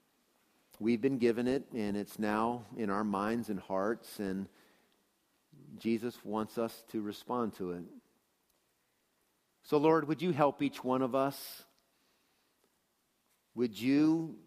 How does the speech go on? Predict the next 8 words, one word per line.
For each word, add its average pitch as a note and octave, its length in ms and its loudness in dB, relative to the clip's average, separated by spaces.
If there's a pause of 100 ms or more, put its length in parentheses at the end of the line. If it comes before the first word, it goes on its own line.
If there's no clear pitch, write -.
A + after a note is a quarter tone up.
(580)
Holy C#3+ 260 2
Spirit, C#3 560 0
make A#2+ 260 2 (240)
the C3 100 0
word B2 360 0
alive A2 440 2
and G#2 100 -4
powerful A#2 640 -4